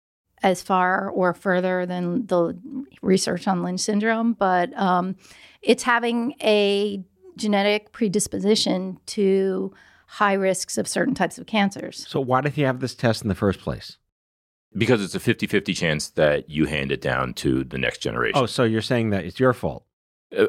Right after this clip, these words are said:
Speaker 3: I say
Speaker 1: Pretty
Speaker 3: that
Speaker 1: much.
Speaker 3: everything is my fault.
Speaker 2: Okay.
Speaker 3: And I, you know I wake up every morning and apologize.
Speaker 2: <laughs>
Speaker 3: It's like a bank
Speaker 2: Wait, wait,
Speaker 3: account.
Speaker 2: because you're a husband or because you're my friend?
Speaker 3: Yes.
Speaker 2: Fantastic.
Speaker 3: Yes, it's just easier.
Speaker 2: So you have Lynch syndrome.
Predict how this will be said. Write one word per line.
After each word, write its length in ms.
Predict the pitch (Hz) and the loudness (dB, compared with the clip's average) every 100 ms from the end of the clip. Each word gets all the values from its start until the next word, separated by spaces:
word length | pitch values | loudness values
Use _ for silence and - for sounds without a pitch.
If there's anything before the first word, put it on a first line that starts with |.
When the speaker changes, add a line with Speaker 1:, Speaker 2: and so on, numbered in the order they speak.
| - | 2
Speaker 3:
I 200 | 95 95 | 0 0
say 180 | - | 2
Speaker 1:
Pretty 120 | 277 - | 4 6
Speaker 3:
that 40 | |
Speaker 1:
much. 80 | 95 | 4
Speaker 3:
everything 320 | 104 101 78 | 4 0 -2
is 100 | 67 | -2
my 160 | 64 62 | -2 -2
fault. 240 | - 55 | 0 0
Speaker 2:
Okay. 340 | 135 - - - | 0 0 2 2
Speaker 3:
And 100 | 95 | 2
I, 320 | 92 - 107 101 | 2 2 2 0
you 60 | |
know 160 | 117 104 | 2 2
I 60 | 80 | 2
wake 220 | 82 - | 0 0
up 120 | 80 | 0
every 160 | 71 71 | 0 0
morning 300 | 73 67 65 | 2 0 0
and 80 | |
apologize. 600 | 62 92 73 64 53 53 - | 0 2 2 0 -2 -2 -4
Speaker 2:
<laughs> 40 | - 156 - 127 - - - 120 - 160 - | -2 -2 -2 -4 -4 -14 -8 -10 -4 -6 2
Speaker 3:
It's 160 | 185 123 | 4 4
like 140 | 104 | 2
a 60 | 92 | 0
bank 220 | - 190 | 0 2
Speaker 2:
Wait, 80 | 180 | 4
wait, 100 | 170 | 4
Speaker 3:
account. 120 | 135 | 2
Speaker 2:
because 180 | 156 139 | -2 0
you're 100 | 151 | 0
a 40 | |
husband 320 | 135 190 220 | 2 2 2
or 60 | 196 | 0
because 260 | 147 131 135 | 0 -2 -2
you're 60 | |
my 120 | 135 | 0
friend? 320 | 113 139 95 80 | 2 2 0 0
Speaker 3:
Yes. 380 | 85 64 - - _ _ _ _ _ _ _ | 0 0 -2 -10 _ _ _ _ _ _ _
Speaker 2:
Fantastic. 560 | 117 95 101 90 82 73 | -4 0 0 0 -4 -2
Speaker 3:
Yes, 240 | 65 58 | 0 0
it's 160 | - 82 | -4 -2
just 200 | 101 - | -2 2
easier. 360 | 76 65 60 - | 0 0 -6 -8
Speaker 2:
So 160 | - 160 | -4 0
you 180 | 156 160 | 2 2
have 140 | 156 | 2
Lynch 220 | 123 120 | 0 -2
syndrome. 380 | - 104 85 - | -2 -2 -4 -6